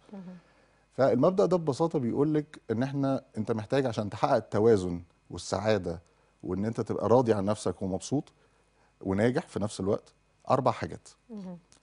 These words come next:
Speaker 2: الحاجه الاولانيه ان انت تكون بتعمل ما تحب.
Speaker 1: مم.
Speaker 2: الحاجة اللي انت فعلًا بتحبها. الحاجة التانية ان انت تكون شاطر فيها، ان انت تبدع فيها، ان انت تبقى مميز، وهو ده الاتقان
Speaker 1: مم.
Speaker 2: عندنا.
Speaker 1: معانا صور على الشاشة.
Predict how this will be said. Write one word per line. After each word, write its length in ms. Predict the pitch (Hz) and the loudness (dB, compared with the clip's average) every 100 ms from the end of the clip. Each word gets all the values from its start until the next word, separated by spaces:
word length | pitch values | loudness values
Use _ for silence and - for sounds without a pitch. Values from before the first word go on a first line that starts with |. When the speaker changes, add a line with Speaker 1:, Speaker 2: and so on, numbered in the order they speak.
| - | -12
Speaker 2:
الحاجه 320 | - 160 196 | -4 0 2
الاولانيه 420 | 165 131 147 165 | 2 0 0 0
ان 100 | 131 | -2
انت 140 | 160 156 | -2 -4
تكون 220 | - 160 | -6 -6
بتعمل 520 | 135 165 165 165 123 | -4 -4 -2 -4 -2
ما 80 | 127 | -4
تحب. 360 | 131 - 87 78 _ _ _ _ _ _ - | -4 -8 -10 -10 _ _ _ _ _ _ -16
Speaker 1:
مم. 200 | 175 170 180 - | -14 -14 -16 -14
Speaker 2:
الحاجة 300 | 95 139 143 | -6 -2 0
اللي 160 | 113 | -2
انت 120 | 135 | -4
فعلًا 380 | 120 147 151 147 | -4 -2 -2 0
بتحبها. 440 | 101 - 82 76 - _ _ _ _ _ _ _ _ - | -2 -6 -10 -10 -14 _ _ _ _ _ _ _ _ -14
الحاجة 320 | 110 147 180 | -6 -4 -2
التانية 460 | - 127 113 117 - _ _ _ _ - - | -2 -2 0 -2 -6 _ _ _ _ -10 -4
ان 140 | 107 | -2
انت 160 | 147 143 | -2 -4
تكون 280 | - 151 | -4 -2
شاطر 320 | 147 - 135 - | -2 -2 -2 -4
فيها، 240 | - 80 _ _ _ _ _ _ _ - | -8 -10 _ _ _ _ _ _ _ -10
ان 100 | 92 | -4
انت 200 | 113 120 | -4 -2
تبدع 400 | 110 139 120 95 | 0 2 0 -2
فيها، 300 | 92 90 85 | -6 -10 -8
ان 100 | 90 | -4
انت 160 | 104 113 | -4 -4
تبقى 280 | - 64 98 | -4 -4 -2
مميز، 360 | 101 95 85 | 0 -2 -2
وهو 180 | 95 120 | -2 0
ده 320 | 120 127 135 - | 2 2 0 -4
الاتقان 460 | 110 110 - 135 120 | -8 -8 0 2 4
Speaker 1:
مم. 60 | |
Speaker 2:
عندنا. 260 | 98 95 95 | 2 -2 -2
Speaker 1:
معانا 260 | 92 - 196 | -4 -6 -6
صور 260 | 196 196 | -4 -2
على 80 | 175 | -4
الشاشة. 420 | 170 - 170 - | -6 -8 -8 -10